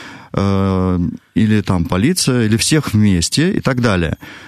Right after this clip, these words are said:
Вот, если вы понимаете, что вам нужно конкретно вот именно скорую вызвать, то вы звоните сто три.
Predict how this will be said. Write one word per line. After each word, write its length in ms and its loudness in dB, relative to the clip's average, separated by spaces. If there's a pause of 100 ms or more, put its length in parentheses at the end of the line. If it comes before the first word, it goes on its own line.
(160)
Вот, 220 0
если 260 2
вы 100 0
понимаете, 600 2
что 520 0
вам 440 2
нужно 440 0
конкретно 600 0
вот 260 -2
именно 680 2
скорую 480 -2
вызвать, 480 -4
то 240 -2
вы 200 0
звоните 400 -2
сто 200 -4
три. 240 -6